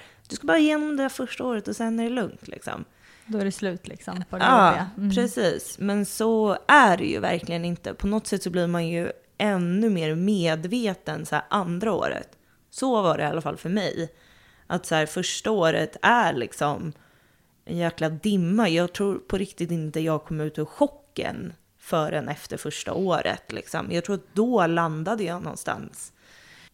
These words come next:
Speaker 1: Och det visar ju sig också, för jag var ju sjukskriven. Alltså nu var jag sjukskriven i, eh, innan sommaren i fem månader typ. Och det var ju liksom ett och ett halvt år efter att hon i princip hade gått bort. Då sjukskrev jag mig.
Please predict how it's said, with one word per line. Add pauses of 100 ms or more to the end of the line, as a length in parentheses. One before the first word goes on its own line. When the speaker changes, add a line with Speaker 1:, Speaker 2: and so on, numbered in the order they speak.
(160)
Speaker 1:
Och
det
visar
ju
sig
också,
för
jag
var
ju
sjukskriven. (360)
Alltså
nu
var
jag
sjukskriven
i, (340)
eh,
innan
sommaren
i
fem
månader
typ. (800)
Och
det
var
ju
liksom
ett
och
ett
halvt
år
efter
att
hon
i
princip
hade
gått
bort.
Då
sjukskrev
jag
mig.